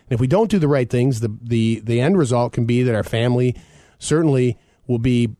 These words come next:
potentially exposed to probate. There's, there can be incredible levels of cost, um, the emotional aspects of it. This is really, uh, it's, it's unacceptable, I think. I think it's something that we, we can avoid completely. Now, we've talked about all these aspects of it. We've offered this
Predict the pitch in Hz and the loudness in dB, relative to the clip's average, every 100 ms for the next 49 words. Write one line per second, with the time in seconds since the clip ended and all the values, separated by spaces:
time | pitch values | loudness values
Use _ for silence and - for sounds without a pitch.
0 | _ 117 135 123 - 123 113 - 120 107 | _ -4 -2 -2 0 -2 -2 -2 -2 -4
1 | 113 - 143 147 147 113 101 101 - 113 | -6 -2 0 2 0 0 -2 -4 -8 -12
2 | 101 113 120 110 104 - - - 139 139 | -12 -8 -4 -2 -4 -8 -18 -4 -2 0
3 | 127 120 123 123 123 101 - 147 147 160 | -2 -2 -2 -2 -2 -4 -4 -2 0 0
4 | - - _ _ _ - 117 107 104 104 | -6 -16 _ _ _ -4 -2 0 0 -2
5 | - 123 110 117 147 - 156 147 143 - | -4 -4 0 0 0 0 0 0 -2 -2
6 | 151 156 143 147 - _ _ 214 - 226 | -2 -2 -2 -4 -6 _ _ 0 2 0
7 | 147 139 165 151 131 120 - _ _ _ | 2 2 2 2 2 -2 -6 _ _ _
8 | 131 127 120 120 110 - _ _ _ 147 | -4 0 2 0 -2 -6 _ _ _ -4
9 | 123 - 139 170 165 147 170 156 127 110 | -2 -4 -2 0 0 0 -2 -2 -2 -2
10 | 117 156 123 113 - 127 120 139 135 147 | 0 0 -2 -2 -4 -4 -2 -2 -2 -2
11 | 131 127 127 101 127 123 127 123 117 131 | 0 0 0 -2 0 0 0 0 0 0
12 | 117 110 147 107 107 110 113 - 156 165 | -2 -2 0 0 0 0 -2 0 -2 0
13 | 160 143 143 117 123 123 - 123 135 131 | 0 2 0 0 0 0 -2 -2 -2 0
14 | 107 110 123 131 127 117 - | 0 0 0 -2 -2 -2 -4